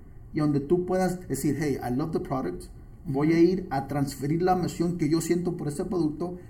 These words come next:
Speaker 1: alguien más va a resolver un problema y, ¿qué crees? Ahí es cuando tú traes control
Speaker 2: Ujú.
Speaker 1: totalmente de lo que tú vales.
Speaker 2: Sí.
Speaker 1: Porque yo he entrenado bastantes y yo les digo, "Hey, es diferente, es más challenging.
Speaker 2: Sí.
Speaker 1: Aquí no hay estructura a veces.
Speaker 2: No.
Speaker 1: Ahora tú estás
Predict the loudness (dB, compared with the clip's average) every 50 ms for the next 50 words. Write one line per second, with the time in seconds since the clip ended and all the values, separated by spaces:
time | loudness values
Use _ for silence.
0 | -18 -16 -12 -4 0 2 2 6 6 6 6 6 4 4 2 2 -2 -4 -2 -2
1 | -2 -2 -2 -2 -2 0 2 2 2 2 2 0 0 2 4 4 4 2 2 0
2 | -2 -2 -4 -8 -10 -10 -10 -10 -8 -4 -4 -4 -2 0 0 0 -2 -2 -4 -4
3 | -4 -4 -2 -2 -2 -2 -2 -2 -2 -2 -4 -4 -2 -2 -4 -4 -6 -10 -6 -2
4 | 0 2 2 2 0 0 2 4 4 6 4 4 0 -4 -12 -16 -18 -18 -18 -16
5 | -14 -12 -10 -8 -4 -2 -2 -2 2 4 4 4 6 4 2 2 0 0 0 0
6 | 0 0 -2 -8 -12 -16 -18 -18 -18 -18 -18 -10 -2 2 2 4 4 2 2 0
7 | -2 -2 -4 -6 2 4 4 6 8 6 6 4 2 -4 -8 -12 -12 -12 -12 -12
8 | -4 -2 -2 -2 2 0 2 2 4 4 4 4 2 2 2 4 4 4 4 4
9 | 2 -2 -2 -2 0 0 0 0 0 -4 -6 -6 -6 -4 -2 0 0 0 -2 0
10 | 0 0 2 2 2 2 2 0 0 -2 -10 -14 -16 -16 -16 -16 -14 -8 -6 -4
11 | 0 0 0 2 2 2 4 4 4 4 4 0 -2 -2 -2 -6 -10 -14 -16 -18
12 | -18 -18 -20 -18 -18 -10 -8 -6 -2 0 2 2 2 0 -4 0 2 2 4 6
13 | 6 6 6 6 4 0 0 -2 -4 -2 0 0 0 0 -2 -4 0 2 2 4
14 | 6 6 6 6 6 4 4 2 0 0 0 0 0 0 0 2 2 2 4 4
15 | 4 2 2 -2 -4 -2 0 2 4 6 6 4 4 2 0 0 0 -2 -2 -2
16 | -2 -2 -4